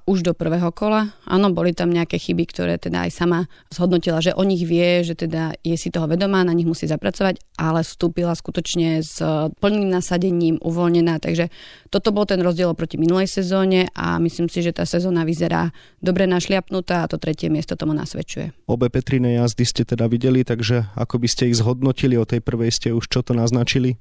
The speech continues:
Speaker 1: Tak obidve jazdy z môjho pohľadu boli veľmi uvoľnené, dynamické, boli také ľahké. Môže to byť aj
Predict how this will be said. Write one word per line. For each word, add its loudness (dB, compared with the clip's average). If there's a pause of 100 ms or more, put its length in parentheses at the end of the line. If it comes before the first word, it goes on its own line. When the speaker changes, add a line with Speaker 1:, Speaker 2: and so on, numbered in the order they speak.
(140)
Speaker 1:
Tak -8
obidve 2
jazdy 0
z 0
môjho 0
pohľadu -2
boli 0
veľmi 0
uvoľnené, 4
dynamické, 2
boli -2
také -4
ľahké. 0
Môže -4
to -2
byť -2
aj 2